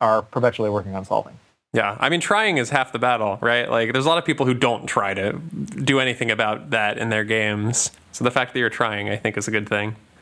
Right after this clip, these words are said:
Speaker 1: Well, I mean, I could, you know, I mean, I could imagine that we could have, you know, we could have, conceivably, we could have the, the exact same visuals and the, the same kind of simulation tech,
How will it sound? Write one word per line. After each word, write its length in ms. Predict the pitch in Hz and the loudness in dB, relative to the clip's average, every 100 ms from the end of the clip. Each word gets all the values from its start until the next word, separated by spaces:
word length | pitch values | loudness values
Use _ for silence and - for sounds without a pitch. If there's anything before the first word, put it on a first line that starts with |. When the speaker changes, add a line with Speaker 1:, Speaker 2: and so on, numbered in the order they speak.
| - | 2
Speaker 1:
Well, 120 | 170 | 4
I 60 | 165 | 6
mean, 100 | 175 | 2
I 60 | |
could, 180 | 208 233 | 2 2
you 80 | 208 | 4
know, 80 | 165 | 4
I 60 | |
mean, 100 | 185 | 4
I 60 | 190 | 2
could 100 | 190 | 2
imagine 560 | 175 185 208 165 139 135 | 4 4 4 2 2 4
that 180 | 127 | 4
we 400 | 131 143 139 139 131 _ | 4 4 4 0 -4 _
could 140 | - | 2
have, 320 | 147 135 139 170 | 2 2 0 2
you 60 | |
know, 80 | 147 | 4
we 80 | 139 | 4
could 140 | 147 156 | 2 2
have, 340 | 151 165 151 | 4 2 2
conceivably, 500 | - 170 254 226 175 | 0 4 6 8 6
we 100 | 156 | 6
could 120 | 147 | 4
have 160 | 143 135 | 4 4
the, 100 | 127 | 2
the 220 | 156 135 | 2 2
exact 380 | 131 127 147 147 | 4 4 2 0
same 300 | - 135 127 | -2 0 2
visuals 640 | 120 127 127 120 117 110 - | 2 4 6 6 6 2 -2
and 180 | 123 117 | -4 0
the, 300 | 110 107 107 92 | 2 4 4 2
the 100 | 117 | -2
same 560 | - 123 120 117 113 | 2 2 4 2 0
kind 200 | 113 - | -2 -2
of 100 | 107 | -2
simulation 640 | - 151 127 113 113 - 104 | 0 2 4 4 4 0 0
tech, 340 | 117 104 - | 2 2 0